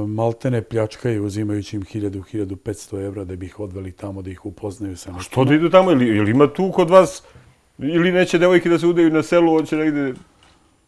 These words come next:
Speaker 1: Pa
Speaker 2: Šta je tu problem?
Speaker 1: devojke su pretežno, recimo, od, e, dvadeset do dvadeset pet, šest godina, to je neka gornja granica starosti, a kad pričate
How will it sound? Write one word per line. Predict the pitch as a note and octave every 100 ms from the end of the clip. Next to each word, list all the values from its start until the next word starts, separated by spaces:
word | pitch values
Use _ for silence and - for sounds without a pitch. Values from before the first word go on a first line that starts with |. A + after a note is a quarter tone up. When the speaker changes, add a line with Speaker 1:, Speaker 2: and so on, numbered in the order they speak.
| _ _ -
Speaker 1:
Pa | A#2+ A2+
Speaker 2:
Šta | A2+ A2
je | C#3
tu | D3
problem? | E3 E3
Speaker 1:
devojke | B2+ A2 E3 D#3+ D#3 D3+ D#3 D#3
su | B2+ - - E3 C#3+ B2+
pretežno, | - C3+ C3+ D3+ C3+ C#3+ C#3
recimo, | C3 C3 - C3+ C3+ C3 C#3
od, | C3+ C3 B2+ C3
e, | B2 A2+ B2 - - _ _ _
dvadeset | A#2+ A2+ A#2+ A#2+ A2+ - - A2+
do | G#2 A2+
dvadeset | G#2+ A#2 A2+ G#2 A2+ G#2
pet, | A#2+ G#2+ -
šest | A#2 G#2 G2+
godina, | G#2+ G#2+ A#2 G#2+ G#2 _ _ _
to | - A2
je |
neka | G#2+ G#2+ -
gornja | G#2 A2 G#2
granica | G#2 G#2 G#2 G2+ G2+
starosti, | - G#2+ G#2+ G#2 - G2
a | F2+
kad | F#2+ F2+
pričate | G#2 G#2 A2+ - A#2